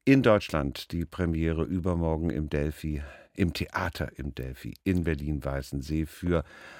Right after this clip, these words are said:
Antigone Experiment Nummer zwei. Manche Hörerin, mancher Hörer sagt, "Ah, neue Musik, moderne Musik ist mir doch sehr fremd. Ich hab keine Ahnung, vielleicht, äh, nee, ich weiß nicht."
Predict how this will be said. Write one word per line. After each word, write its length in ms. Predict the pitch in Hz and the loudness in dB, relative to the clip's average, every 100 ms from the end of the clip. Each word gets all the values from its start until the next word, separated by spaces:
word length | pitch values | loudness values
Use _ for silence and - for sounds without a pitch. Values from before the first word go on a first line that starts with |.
| - | -8
Antigone 880 | - 78 - 107 92 90 85 85 80 - - - - | -4 -4 -2 -2 0 2 4 4 2 -4 -20 -14 -8
Experiment 960 | 78 - - 80 78 78 76 71 - | -8 -6 -4 -2 2 2 0 -2 -8
Nummer 540 | 76 76 76 80 76 69 | -4 0 2 2 0 -2
zwei. 400 | - 69 71 73 | -6 -6 -4 -2
Manche 420 | 78 87 90 98 | 0 0 0 0
Hörerin, 500 | 90 90 85 85 82 | 2 2 2 2 2
mancher 400 | 80 92 90 90 | 4 2 2 2
Hörer 320 | 90 87 87 | 2 2 0
sagt, 240 | 85 90 - | 0 -2 -4
"Ah, 480 | 113 113 110 101 104 - - - - | -4 -4 -4 -6 -8 -14 -18 -8 2
neue 340 | 95 98 98 | 4 6 6
Musik, 400 | 98 92 92 92 | 4 2 0 0
moderne 480 | 95 90 92 98 101 | 0 0 2 2 2
Musik 320 | 98 87 - | 0 -4 -6
ist 160 | 85 104 | -6 -2
mir 140 | 95 | 0
doch 260 | 87 95 - | 0 -4 -4
sehr 400 | 78 82 95 95 | -6 -4 -2 -4
fremd. 380 | - 87 87 | -6 -4 -4
Ich 120 | - - | -6 -10
hab 140 | - | -10
keine 320 | - 98 78 | -6 -4 -4
Ahnung, 480 | 78 90 92 98 92 | -6 -4 -2 -2 -4
vielleicht, 420 | 95 90 95 - | -6 -8 -8 -10
äh, 100 | 95 | -10
nee, 320 | 92 92 95 - | -4 0 0 -2
ich 200 | 92 - | -6 -4
weiß 300 | 87 98 - | -2 0 0
nicht." 200 | 92 - | -2 -2